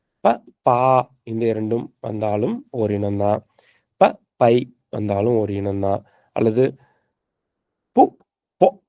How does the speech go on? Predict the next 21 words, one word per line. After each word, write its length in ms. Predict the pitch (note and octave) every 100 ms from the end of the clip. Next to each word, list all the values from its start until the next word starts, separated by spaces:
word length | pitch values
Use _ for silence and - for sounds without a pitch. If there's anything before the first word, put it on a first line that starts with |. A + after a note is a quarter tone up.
| _
இந்த 260 | - B2+ B2+
இரண்டும் 260 | A#2 A#2+ A#2
வந்தாலும் 420 | A2 G#2 G#2 D3+
ஒரு 160 | A2+
இனம்தான். 340 | G2+ G2 G2 -
அதாவது 320 | G#2 G#2 G2
உ, 140 | D3 E3 _
ஒ 200 | A#2 - _ _ _ _
இந்த 200 | - A2
இரண்டும் 280 | G#2 G2+ G#2+
ஓர் 160 | G#2 G2+
இனம் 300 | G2 G2 G#2
என்பதால். 500 | G2+ F#2+ - - - _ _ _ _ _ _ _
எடுத்துக்காட்டு 500 | C3 A#2 A#2+ A#2 G#2+
பார்ப்போம். 460 | G#2+ G2+ D3+ B3+ - _ _ -
அழகோ 440 | B2 C3 C#3+ D3 C3+
எத்தனை, 440 | G#2 A#2+ C3+ A3+
ஆவலும் 500 | - A2+ A2+ A2+ A#2
அத்தனை. 340 | G2 - G#2+
இந்த 180 | A#2+ G#2
இடத்துல 260 | G#2 B2